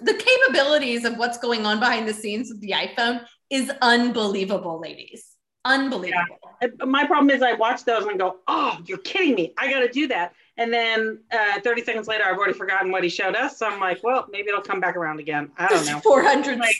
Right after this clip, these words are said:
Speaker 2: I
Speaker 1: steps.
Speaker 2: just, I just, I'm, I'm, yeah, I'm a, I'm a short-term memory mess.
Speaker 1: Yeah, I agree.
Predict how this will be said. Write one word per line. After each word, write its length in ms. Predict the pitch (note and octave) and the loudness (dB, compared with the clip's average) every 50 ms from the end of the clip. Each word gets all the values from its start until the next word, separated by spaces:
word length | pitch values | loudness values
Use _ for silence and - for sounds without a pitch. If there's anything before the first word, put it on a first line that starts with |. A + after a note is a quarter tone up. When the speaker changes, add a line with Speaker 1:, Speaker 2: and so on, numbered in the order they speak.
| - | 2
Speaker 2:
I 120 | A#3 - C4 | 4 4 4
Speaker 1:
steps. 160 | B3+ - A3 | 4 2 -2
Speaker 2:
just, 320 | B3+ B3+ - - _ _ _ _ _ _ - - _ _ - | -4 -4 -6 -8 _ _ _ _ _ _ -20 -20 _ _ 0
I 120 | A#3 A#3 | 0 2
just, 360 | A#3 A#3 C4 B3+ B3+ - - | 2 2 2 0 0 -2 -2
I'm, 300 | A#3 A#3 A#3 A#3 A#3 A3 - | -2 -2 0 -2 -4 -8 -10
I'm, 180 | A3 A3 A3+ A3 - A3 - - | -12 -12 -12 -12 -14 -16 -16 -4
yeah, 320 | G3+ F#3+ F#3 F3+ F3+ F#3 F#3 | 0 2 2 4 2 0 0
I'm 140 | G#3+ G#3+ A3+ A3 | -2 0 0 0
a, 80 | G#3+ G#3 G3+ - | -2 -4 -6 -4
I'm 180 | F#3+ F#3+ F#3+ G3+ | -2 -2 0 0
a 80 | G3 F#3 | -2 -2
short-term 460 | - - A3 G#3+ G#3+ - G#3+ G#3 F#3+ | 0 0 0 0 0 -2 -2 -2 0
memory 240 | F#3 F#3 F#3 F3+ F3 | 0 0 0 0 0
mess. 580 | E3+ E3 D#3 E3 G#3 C4+ - - - _ _ _ _ _ _ _ | 0 0 0 0 -2 -4 -6 -12 -20 _ _ _ _ _ _ _
Speaker 1:
Yeah, 220 | - G#3 G3 D3+ C#3+ - - - - _ _ _ _ _ _ _ | -2 -2 0 0 -2 -4 -10 -18 -20 _ _ _ _ _ _ _
I 120 | - A3 A#3 | -2 0 0
agree. 400 | A3 A#3 G#3 G3 F#3 F#3 F#3 | 0 0 0 -2 -2 -2 -4